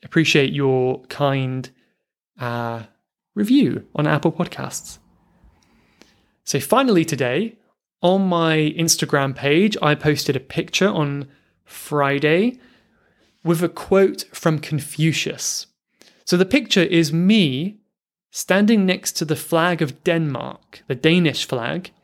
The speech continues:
And this is an interesting place because this is a place where a, a big battle happened eight hundred years ago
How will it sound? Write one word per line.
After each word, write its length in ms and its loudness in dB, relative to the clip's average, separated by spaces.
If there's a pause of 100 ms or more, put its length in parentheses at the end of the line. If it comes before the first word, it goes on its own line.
(520)
And 160 2
this 140 2
is 120 2
an 100 4
interesting 520 2
place 340 0
because 300 -4
this 200 2
is 60 0
a 60 4
place 300 0
where 100 -4
a, 260 -4
a 20 -6
big 280 -2
battle 460 0
happened 560 -6 (500)
eight 160 2
hundred 360 2
years 260 2
ago 400 -2